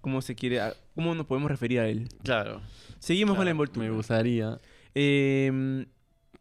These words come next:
Speaker 1: todo lo que, todo lo bonito que haces lo compartes. O sea,
Speaker 2: Ah,
Speaker 1: de la nada
Speaker 2: sí.
Speaker 1: es como que te vas a una reunión familiar, a, a un resort así, da, ¿no?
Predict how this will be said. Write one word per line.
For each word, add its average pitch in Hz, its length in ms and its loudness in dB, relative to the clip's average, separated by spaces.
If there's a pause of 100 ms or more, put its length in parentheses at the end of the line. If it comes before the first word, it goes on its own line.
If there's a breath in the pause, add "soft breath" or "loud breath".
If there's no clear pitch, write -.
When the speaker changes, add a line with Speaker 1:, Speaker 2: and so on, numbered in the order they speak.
(460)
Speaker 1:
todo 226 260 6
lo 208 140 2
que, 139 420 0 (160)
todo 247 220 6
lo 214 100 4
bonito 180 340 0
que 185 80 -2
haces 185 120 -2
lo 160 100 0
compartes. 117 600 -6 (1200 soft breath)
O 131 60 0
sea, 135 320 2 (160)
Speaker 2:
Ah, - 100 0
Speaker 1:
de 160 100 4
la 160 120 4
nada 226 240 0
Speaker 2:
sí. 240 60 0
Speaker 1:
es 233 60 -4
como 202 240 -4
que 151 120 -4
te 151 160 -2
vas 190 240 -2
a 190 60 -2
una 196 160 -4
reunión 170 240 -8
familiar, 180 640 -10
a, 147 380 -10
a 131 140 -12
un 180 160 -12
resort 190 440 -8
así, 165 340 -8
da, 175 540 -10
¿no? 190 300 -10